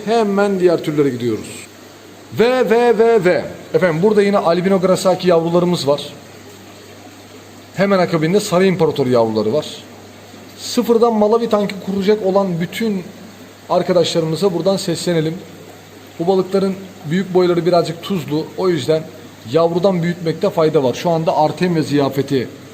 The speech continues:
çekiyorlar gördüğünüz gibi. Afiyet olsun gençler. Afiyet olsun çocuklar. Çok sevimliler.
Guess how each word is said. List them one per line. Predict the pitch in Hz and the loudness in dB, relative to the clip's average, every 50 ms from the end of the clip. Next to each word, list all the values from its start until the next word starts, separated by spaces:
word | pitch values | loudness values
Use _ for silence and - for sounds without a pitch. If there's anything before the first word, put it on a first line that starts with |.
| - - - - | -20 -20 -20 -14
çekiyorlar | - - 156 156 - 170 170 170 165 160 | -4 -4 -4 -2 0 0 2 2 2 2
gördüğünüz | 156 165 165 156 160 170 170 156 143 | 2 2 2 2 0 0 -2 -2 -2
gibi. | 160 165 160 175 170 180 - - - - - - - - - - - - - | -2 0 0 0 -2 -2 -8 -16 -18 -20 -20 -20 -20 -20 -20 -20 -20 -14 -6
Afiyet | - 127 135 131 - 139 131 135 | -2 -2 -2 0 0 0 0 0
olsun | 123 107 - 117 107 104 | -2 -4 -4 -4 -4 -2
gençler. | 110 107 104 101 - 110 95 90 - - - - - - - - - - - - - - - - - - - - - - - - - - | 0 0 0 -2 -4 -6 -8 -8 -10 -12 -16 -16 -18 -18 -20 -20 -20 -20 -20 -20 -20 -20 -20 -20 -20 -20 -20 -20 -20 -20 -20 -20 -10 -4
Afiyet | 117 127 120 - 131 131 123 123 | -4 -4 -2 -2 -2 -2 -2 -2
olsun | 117 113 123 120 | -6 -8 -8 -10
çocuklar. | 104 - 113 104 107 - - 117 104 95 - - - - - - - - - - - - - - - - - - - - - - - - - - - - - - | -8 -8 -8 -10 -10 -12 -10 -10 -10 -10 -10 -14 -16 -18 -20 -20 -20 -20 -20 -20 -20 -20 -20 -20 -20 -20 -20 -20 -20 -20 -20 -20 -20 -20 -20 -20 -20 -20 -20 -16
Çok | - - 160 156 156 | -6 -4 -4 -4 -4
sevimliler. | - - 135 127 120 113 110 107 101 98 92 87 | -4 -4 -2 -2 -2 -2 -2 -4 -4 -4 -6 -8